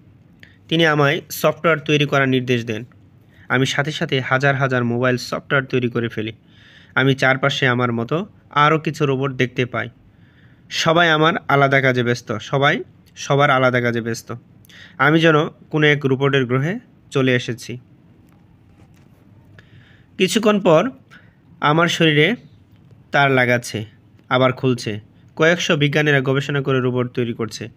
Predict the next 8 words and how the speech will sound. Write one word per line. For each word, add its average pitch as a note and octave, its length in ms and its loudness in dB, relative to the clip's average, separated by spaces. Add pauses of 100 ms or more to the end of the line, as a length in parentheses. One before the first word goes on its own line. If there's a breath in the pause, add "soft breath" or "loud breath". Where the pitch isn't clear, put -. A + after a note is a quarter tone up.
(480 soft breath)
সেগুলো D3 380 2
বিভিন্ন C3+ 420 2
গ্রহে B2 260 0
পাঠাচ্ছে। A2+ 680 -8 (640 soft breath)
হঠাৎ D#3 380 2 (520)
আমিও D#3+ 340 2
আমার C#3+ 320 2
শরীরের C#3+ 440 -2